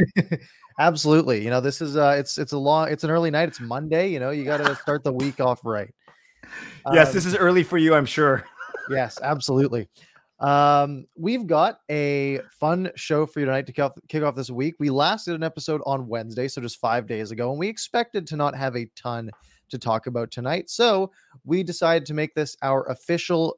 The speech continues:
Speaker 1: season predictions episode to start off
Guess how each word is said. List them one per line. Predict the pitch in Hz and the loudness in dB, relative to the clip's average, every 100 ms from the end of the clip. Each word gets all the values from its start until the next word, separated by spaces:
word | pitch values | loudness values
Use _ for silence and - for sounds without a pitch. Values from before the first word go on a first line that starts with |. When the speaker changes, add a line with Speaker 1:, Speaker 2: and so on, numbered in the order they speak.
| _ | _
Speaker 1:
season | - - 165 147 160 156 - | -8 -6 -4 -2 -4 -4 -12
predictions | - 151 131 147 - 156 135 127 - | -6 -4 0 -2 -2 -6 -6 -8 -6
episode | 127 - 120 127 127 123 - | -6 -6 -2 2 2 2 -6
to | - | -12
start | - - 131 135 - | -12 0 2 2 0
off | 120 113 110 | 0 0 -2